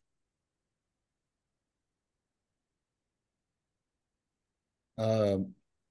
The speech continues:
honestly, I really ain't looked at the list, but from what I'm hearing, uh,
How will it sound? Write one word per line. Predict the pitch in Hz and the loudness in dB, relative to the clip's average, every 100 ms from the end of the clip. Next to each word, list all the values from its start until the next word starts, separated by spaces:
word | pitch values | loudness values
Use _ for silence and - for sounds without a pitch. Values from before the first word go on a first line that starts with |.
| - | 0
honestly, | 139 160 135 139 123 | 4 6 4 4 4
I | 113 - 123 | 2 2 4
really | 131 127 | 4 4
ain't | 117 113 | 2 0
looked | 110 - | -2 -4
at | 101 | -6
the | 98 | -2
list, | 110 120 117 - | 6 6 6 0
but | 104 95 | -4 -4
from | 107 110 | -4 -2
what | 107 | -2
I'm | 95 | -2
hearing, | 110 113 110 107 104 - | -2 0 0 -2 -4 -8
uh, | 95 98 | -6 -6